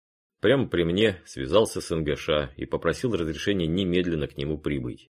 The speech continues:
Через минут десять мы были в кабинете Н Г Ш. Много разного сейчас говорят о тогдашнем Н Г Ш. Я тоже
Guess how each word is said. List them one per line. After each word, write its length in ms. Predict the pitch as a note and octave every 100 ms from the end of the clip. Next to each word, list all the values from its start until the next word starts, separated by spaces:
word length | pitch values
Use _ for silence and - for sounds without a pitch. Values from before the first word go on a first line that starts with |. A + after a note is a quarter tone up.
| _ _ _ _ _ _ -
Через 220 | E2+ F2
минут 320 | F#2+ G#2 F#2
десять 340 | G#2+ B2 A2+ F2
мы 100 | D#2+
были 200 | D#2+ F2
в 80 |
кабинете 420 | - D2+ D#2+ F2+ E2
Н 100 | D#2
Г 120 | C#2
Ш. 260 | - A#1 - _ _ _ _ _ _
Много 440 | - F2 C3 D#3 C3
разного 400 | B2+ G#2 G#2 G2
сейчас 360 | - F#2 G2
говорят 400 | F2 F#2 F#2 F#2
о 20 | F#2
тогдашнем 600 | G2+ G2 F#2+ E2+ F2 F2
Н 100 | F2+
Г 100 | F#2
Ш. 220 | - C2
Я 160 | C#2 A2+
тоже 420 | C#3 A#2+ F2+